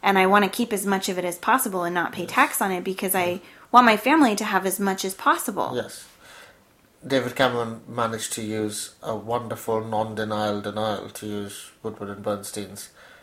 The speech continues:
Speaker 2: phrase from the Watergate reporting, when, uh, they released, the government released a statement saying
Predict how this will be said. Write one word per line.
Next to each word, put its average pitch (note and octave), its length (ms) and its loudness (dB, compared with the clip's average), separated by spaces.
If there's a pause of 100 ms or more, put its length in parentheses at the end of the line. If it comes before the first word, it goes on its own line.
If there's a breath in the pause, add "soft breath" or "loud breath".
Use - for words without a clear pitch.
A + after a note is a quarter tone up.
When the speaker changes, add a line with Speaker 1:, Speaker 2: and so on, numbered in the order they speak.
(120 soft breath)
Speaker 2:
phrase G#2+ 400 -2
from G#2 160 -14
the G#2 60 -6
Watergate G#2+ 440 -4
reporting, F#2+ 460 -12
when, G#2+ 300 -12 (680 soft breath)
uh, F2+ 320 -6 (100)
they A2+ 220 -4
released, G#2 520 -8
the G#2+ 80 -10
government G#2 340 -6
released G#2 260 -8
a - 40 -14
statement G2+ 500 -8
saying G2+ 340 -8